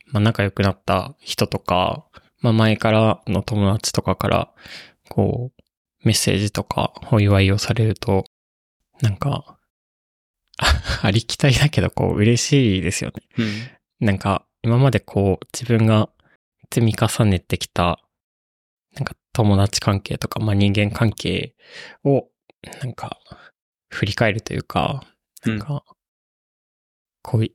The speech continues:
Speaker 1: 一年ごとに決算をするような感じで、
Speaker 2: <laughs>
Speaker 1: 今年は、
Speaker 2: 決算。うん。
Speaker 1: <laughs> この決算。
Speaker 2: うん。
Speaker 1: まあ、今年は、まあ、今年は、あのー、初-、当日は、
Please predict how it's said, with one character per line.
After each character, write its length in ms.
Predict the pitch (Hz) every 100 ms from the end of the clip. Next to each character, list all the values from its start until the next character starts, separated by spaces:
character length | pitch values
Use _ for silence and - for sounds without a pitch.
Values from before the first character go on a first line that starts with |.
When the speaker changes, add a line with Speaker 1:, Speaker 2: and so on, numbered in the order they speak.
| -
Speaker 1:
一 240 | - -
年 140 | 117 113
ご 100 | 123
と 140 | 101
に 80 | 101
決 260 | - -
算 220 | - - 107
を 40 |
す 160 | - 110
る 80 |
よ 140 | 113 107
う 40 |
な 180 | 117 - - - 87
感 200 | 113 101
じ 160 | -
で、 180 | - 87 - - _ _ _ - -
Speaker 2:
<laughs> 200 | - -
Speaker 1:
今 80 | 120
年 300 | - 113 131
は、 160 | 101
Speaker 2:
決 560 | 143 - 190 143 - 123
算。 100 | 120
う 40 | 104
ん。 20 |
Speaker 1:
<laughs> 20 |
こ 80 | 123
の 60 | 123 131
決 240 | - 120 -
算。 260 | 104 101 - - - - -
Speaker 2:
う 40 | 117
ん。 200 | 101 - -
Speaker 1:
ま 200 | 110 90
あ、 60 | - - _ -
今 100 | -
年 220 | - 113
は、 260 | 120 - _ _ _ _ _ _ _ - _ _ _ _ -
ま 60 |
あ、 20 | -
今 120 | 139
年 180 | 165 180
は、 240 | 165 - 139
あ 40 |
の 880 | 131 131 131 127 127 127 123 120 123 -
ー、 220 | - -
初-、 100 | 123 _ - - _ _ _
当 140 | - 185 185
日 300 | 185 - 175
は、 280 | 170 175